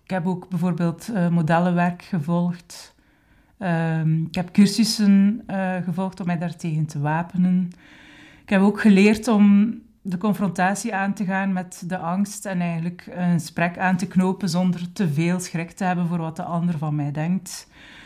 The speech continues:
En eigenlijk, eh, ook niet onbelangrijk, ik heb hulp gezocht bij mijn psycholoog, die mij heeft uitgelegd dat verlegenheid en angst eigenlijk heel menselijk zijn en zelfs hand in hand gaan. En op die manier ben ik tot besef gekomen dat je die zaken wel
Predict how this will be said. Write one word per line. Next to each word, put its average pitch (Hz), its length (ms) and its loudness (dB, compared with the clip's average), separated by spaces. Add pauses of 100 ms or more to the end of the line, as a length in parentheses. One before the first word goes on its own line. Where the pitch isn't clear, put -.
(300)
En 185 180 8
eigenlijk, 180 440 6
eh, 170 380 4
ook 180 160 -2
niet 196 100 8
onbelangrijk, 180 540 2
ik 175 120 -10
heb 165 180 -10
hulp 175 240 -6
gezocht 190 320 -10
bij 180 140 -4
mijn 170 300 -2
psycholoog, 175 840 -2 (480)
die 165 600 2
mij 175 200 4
heeft 165 240 -2
uitgelegd 175 500 -2
dat 185 100 -4
verlegenheid 180 960 -2
en 165 180 -6
angst 175 300 -6
eigenlijk 175 380 -4
heel 180 300 0
menselijk 180 460 0
zijn 180 280 0
en 180 100 2
zelfs 160 280 -2
hand 165 280 -2
in 165 140 0
hand 165 280 -2
gaan. 175 480 0 (500)
En 185 160 0
op 165 120 4
die 185 120 6
manier 185 360 6
ben 180 160 2
ik 180 300 -4 (100)
tot 165 220 -4
besef 175 380 -4
gekomen 185 720 -4
dat 180 180 -2
je 175 120 0
die 165 420 -2
zaken 156 360 -4
wel 170 400 0